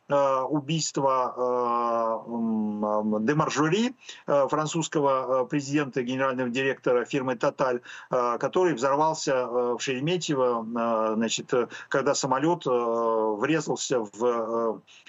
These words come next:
э, в этот самый, в, э, снегоочиститель. И там тоже ведь, там же, э,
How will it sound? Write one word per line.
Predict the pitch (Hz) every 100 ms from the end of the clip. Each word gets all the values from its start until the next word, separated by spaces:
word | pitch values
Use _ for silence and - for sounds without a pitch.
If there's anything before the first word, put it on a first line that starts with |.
| -
э, | - 117 117 107 117 110
в | 113 113
этот | 117 123
самый, | 123 110 101 101
в, | 104 127 117 107 - -
э, | 127
снегоочиститель. | 120 175 151 139 170 - 147 113 104 - - -
И | 214
там | 262 254
тоже | - 269 175
ведь, | 143 -
там | 165 147
же, | 147 - - -
э, | 165